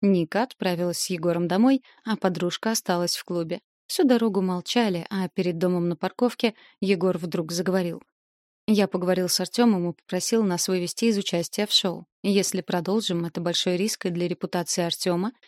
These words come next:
и для наших отношений. Я вряд ли смогу долго сдерживаться». «Почему?» — шёпотом спросила Ника. «Потому что ревную», — признался Егор.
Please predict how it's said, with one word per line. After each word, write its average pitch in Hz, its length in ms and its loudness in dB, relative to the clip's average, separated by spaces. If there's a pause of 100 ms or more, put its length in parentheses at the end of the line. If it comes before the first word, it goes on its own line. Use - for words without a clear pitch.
(140)
и 196 80 -2
для 180 160 2
наших 175 380 -2
отношений. 190 600 -2 (300)
Я 269 140 6
вряд 233 240 4
ли 180 80 -2
смогу 175 320 0
долго 170 280 0
сдерживаться». 175 640 -4 (680)
«Почему?» — 180 440 -2 (380)
шёпотом - 480 -4
спросила 180 460 -2
Ника. 180 380 -4 (440)
«Потому 240 300 4
что - 160 0
ревную», — 233 480 6 (240)
признался 175 540 -2
Егор. 170 340 -2